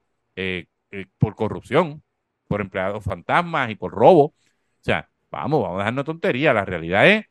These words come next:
que la corrupción es una cuestión individual. Usted tiene perfecto, eh, libre albedrío. Usted decide si usted quiere ser una persona íntegra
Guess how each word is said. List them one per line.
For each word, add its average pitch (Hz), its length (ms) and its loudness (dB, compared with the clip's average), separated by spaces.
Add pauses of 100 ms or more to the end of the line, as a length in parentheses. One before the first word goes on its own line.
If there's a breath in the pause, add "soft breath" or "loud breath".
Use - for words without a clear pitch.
(420)
que - 100 -4
la 92 140 0
corrupción 95 360 -4
es 156 40 -2
una 165 120 2
cuestión 185 340 -2
individual. 101 760 2 (240)
Usted 104 260 -4
tiene 165 340 -2 (100)
perfecto, 117 800 -2 (220)
eh, 104 320 0
libre 156 260 4
albedrío. 131 540 2 (800)
Usted 87 280 -6
decide 180 300 2
si 131 80 -4
usted - 180 -6
quiere 107 220 -6
ser 107 120 -8
una 104 120 -6
persona 107 320 -2
íntegra 208 480 2